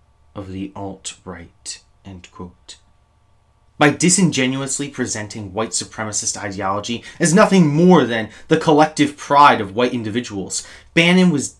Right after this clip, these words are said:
dangerously working to normalize these hateful ideologies. And if Lewis's assessment of Bannon was accurate, which it seems to have been,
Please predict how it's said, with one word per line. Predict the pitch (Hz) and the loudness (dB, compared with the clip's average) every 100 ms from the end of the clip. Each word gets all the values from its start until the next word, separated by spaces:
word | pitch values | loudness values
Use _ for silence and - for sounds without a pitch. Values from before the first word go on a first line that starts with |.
| - | -6
dangerously | 165 196 196 170 156 151 147 | -2 2 2 4 4 4 2
working | 110 127 127 120 95 - - | 2 0 0 -4 -12 -16 -8
to | - 156 | -2 0
normalize | 147 175 180 135 123 120 | 2 4 2 0 -4 -4
these | 143 135 - | -6 -6 -8
hateful | - 190 - 156 156 | -6 -6 -6 -6 -4
ideologies. | 151 147 151 151 135 - 101 - - - - _ _ | -2 0 4 4 2 -4 -6 -4 -6 -10 -20 _ _
And | 190 | 2
if | 190 | 2
Lewis's | 170 185 226 196 196 | 2 2 2 0 -2
assessment | 175 - 185 180 135 123 | -2 0 0 0 -6 -10
of | 123 | -4
Bannon | 151 170 151 | 0 0 0
was | 120 | -2
accurate, | 143 160 - 101 - - - | -2 -2 -4 -10 -12 -18 -12
which | 143 147 | -6 -6
it | 135 | -4
seems | - - 165 175 147 - - | -4 -2 0 0 0 -4 -6
to | - 131 | -6 -6
have | 107 92 | -6 -6
been, | 127 165 - - | -2 -2 -4 -12